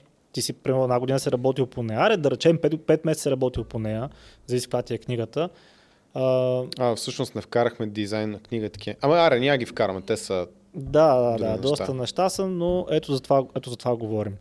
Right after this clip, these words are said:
Speaker 2: Да, и сега пак някой ще каже: "Добре, <clears throat> три хиляди триста лева е супер, а, нали, това всъщност не е лошо." Съгласен съм,
Speaker 1: Да,
Speaker 2: не
Speaker 1: ма
Speaker 2: е
Speaker 1: ти
Speaker 2: лошо.
Speaker 1: поемаш рискове.
Speaker 2: Обаче, реалистично
Speaker 1: Може да не се случи. И това са десет хиляди, са много.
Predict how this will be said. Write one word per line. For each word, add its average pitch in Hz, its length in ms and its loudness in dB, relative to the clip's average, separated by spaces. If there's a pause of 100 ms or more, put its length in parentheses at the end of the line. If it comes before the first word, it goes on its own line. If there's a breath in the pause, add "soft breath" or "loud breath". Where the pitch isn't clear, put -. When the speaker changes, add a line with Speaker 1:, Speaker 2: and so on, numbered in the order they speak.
Speaker 2:
Да, 113 260 2
и 120 100 -2
сега 139 180 0
пак 143 220 -4
някой 165 180 2
ще - 120 -4
каже: 156 240 2
"Добре, 127 380 0
<clears throat> - 20 -14
три 135 120 2
хиляди 127 280 -2
триста 117 320 -2
лева 113 280 2
е 101 40 0
супер, 123 800 2 (380 soft breath)
а, 107 340 2
нали, 113 420 -2
това 120 220 2
всъщност - 280 -6
не 120 140 2
е 123 40 6
лошо." 117 340 2 (220)
Съгласен 156 480 2
съм, 107 240 -2
Speaker 1:
Да, 131 220 4
Speaker 2:
не - 60 4
Speaker 1:
ма - 60 6
Speaker 2:
е - 20 6
Speaker 1:
ти 220 60 8
Speaker 2:
лошо. 202 80 8
Speaker 1:
поемаш 185 280 6
рискове. 151 600 4
Speaker 2:
Обаче, 151 540 4 (180)
реалистично 120 760 2
Speaker 1:
Може 160 260 6
да 160 40 8
не 147 60 2
се 151 100 -2
случи. 160 280 -2
И - 40 -8
това - 160 4
са 165 100 2
десет 180 380 6
хиляди, 196 280 4
са - 240 -2
много. 156 460 2